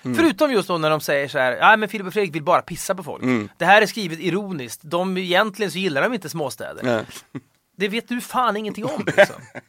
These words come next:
Speaker 1: <laughs>
Speaker 2: Så att det, det är mer det, liksom.
Speaker 1: Men är Filip är så här, "Men fan, gör en egen film då, för helvete."
Speaker 2: Ja, han är, men han kan bli mycket mer, om du vet, om träffar jag den där jäveln på stan, då ska jag gå fram och ta mig ett, eh, snack. Du vet, jag är inte, jag är liksom, han blir nog lite mer uppeldad, tror jag.
Speaker 1: Ja.
Speaker 2: Fast jag kan också bli jävligt irriterad, så är det ju.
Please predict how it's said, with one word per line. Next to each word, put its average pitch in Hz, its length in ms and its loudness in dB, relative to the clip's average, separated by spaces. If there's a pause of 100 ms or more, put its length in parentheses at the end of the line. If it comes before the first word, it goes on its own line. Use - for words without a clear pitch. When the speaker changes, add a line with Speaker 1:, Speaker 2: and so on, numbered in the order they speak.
(280)
Speaker 1:
<laughs> - 840 -14
Speaker 2:
Så - 120 -12
att 175 100 -12
det, 185 280 0
det 185 140 -2
är 214 40 4
mer 208 180 0
det, 180 320 -6
liksom. 170 180 -8
Speaker 1:
Men 175 120 10
är 165 140 10
Filip 190 340 0
är 147 140 8
så 135 100 4
här, 120 140 6
"Men 160 160 -2
fan, 180 220 0
gör 214 260 10
en 214 80 10
egen 208 280 10
film 143 240 6
då, 123 60 8
för 120 140 4
helvete." 113 220 6
Speaker 2:
Ja, 143 80 6
han 185 120 8
är, 220 160 8
men 233 140 8
han 262 100 4
kan 247 120 4
bli 220 120 2
mycket 202 300 -2
mer, 139 380 6 (540)
om 185 180 -4
du 175 60 -6
vet, 165 180 0
om 170 100 -6
träffar 208 300 2
jag 208 60 8
den 185 60 2
där 160 80 2
jäveln 151 360 6
på 147 80 -8
stan, 202 320 6
då 185 100 2
ska - 100 -2
jag 165 120 6
gå 156 80 2
fram 143 200 2
och 139 60 -6
ta 143 140 0
mig 135 140 0
ett, 135 80 -10
eh, 147 300 -6
snack. - 360 -4
Du 165 120 -10
vet, 165 140 -2
jag 185 160 6
är 180 60 6
inte, 165 120 0
jag 175 460 0
är 170 40 0
liksom, 170 240 -12
han 214 200 0
blir 220 80 0
nog 185 120 -2
lite 175 220 -6
mer 165 120 -2
uppeldad, 143 420 -4
tror - 200 -12
jag. 123 120 2
Speaker 1:
Ja. 117 160 0
Speaker 2:
Fast 180 140 2
jag 185 120 4
kan 175 100 -2
också 156 200 -4
bli 170 80 0
jävligt 123 640 2
irriterad, 120 520 -12
så 143 100 -10
är 127 160 -4
det 113 60 -14
ju. 101 100 -20